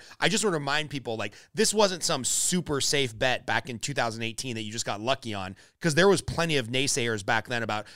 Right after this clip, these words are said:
Airbnb is gonna get cracked down on by local municipalities.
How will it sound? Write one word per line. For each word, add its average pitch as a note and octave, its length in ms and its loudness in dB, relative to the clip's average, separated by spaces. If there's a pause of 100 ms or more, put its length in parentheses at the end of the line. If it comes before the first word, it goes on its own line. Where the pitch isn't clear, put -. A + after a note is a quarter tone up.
(120)
Airbnb C3+ 540 2
is A#2 80 -6
gonna A#2 140 -4
get A2+ 120 -4
cracked B2 320 2
down C#3+ 260 0
on C#3 180 0
by A2+ 220 0
local A#2 300 -4
municipalities. D#3 1120 2